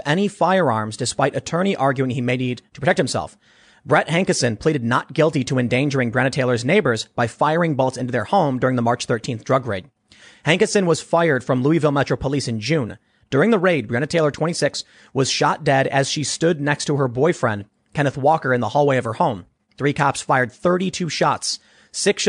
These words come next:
six of which struck Taylor. Only one shot was fatal." Hankison, oh, is, is it Hankison? Yeah, they spelled it wrong.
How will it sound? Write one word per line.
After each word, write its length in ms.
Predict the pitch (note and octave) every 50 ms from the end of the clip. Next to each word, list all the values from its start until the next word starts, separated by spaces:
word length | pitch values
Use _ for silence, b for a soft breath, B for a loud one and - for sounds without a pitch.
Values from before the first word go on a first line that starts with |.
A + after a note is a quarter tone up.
| - -
six 300 | - - - - - -
of 100 | G3+ D#3
which 260 | C3 C3+ B2+ - - - -
struck 360 | - - - F3 G3+ G3+ -
Taylor. 360 | - F3+ F3 D3 A2+ G2+ - _ _ _ _ _ _ -
Only 220 | C#3+ D3+ D#3 D3
one 240 | C#3 C3 D3+ E3+ F3
shot 240 | - - E3 - -
was 160 | B2+ - -
fatal." 420 | - G3+ G3+ E3 B2 A2 - _ _ _ _ _ _ _ _ -
Hankison, 600 | D#3+ E3+ - F#3+ - - F3+ D3+ D3 C#3 C3+ - -
oh, 160 | D3 C#3 - -
is, 100 | B2 -
is 160 | - A2 -
it 80 | -
Hankison? 540 | - C#3+ D3+ F3 - G3 - A3 G#3+ G#3+ G#3 - _ -
Yeah, 120 | B2+ A#2
they 80 | A2+ A2
spelled 180 | - A2+ G#2
it 80 | F#2 D#2
wrong. 160 | G2 G2 b